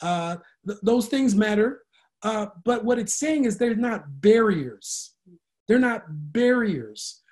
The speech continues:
Our, our distinctives are not walls. And you know what? Like never before in this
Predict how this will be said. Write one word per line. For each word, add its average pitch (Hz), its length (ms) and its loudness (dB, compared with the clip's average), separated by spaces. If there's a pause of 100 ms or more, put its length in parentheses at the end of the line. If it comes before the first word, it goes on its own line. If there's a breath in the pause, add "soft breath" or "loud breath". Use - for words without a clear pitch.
(220 soft breath)
Our, 233 260 0
our 233 160 2
distinctives 208 840 2
are 185 120 0
not 196 260 -2
walls. 175 760 -4 (320 loud breath)
And 220 240 4
you 240 80 4
know 247 140 2
what? 247 240 -2
Like 190 240 0
never 214 340 0
before 214 680 4 (840)
in 202 200 6
this 202 220 4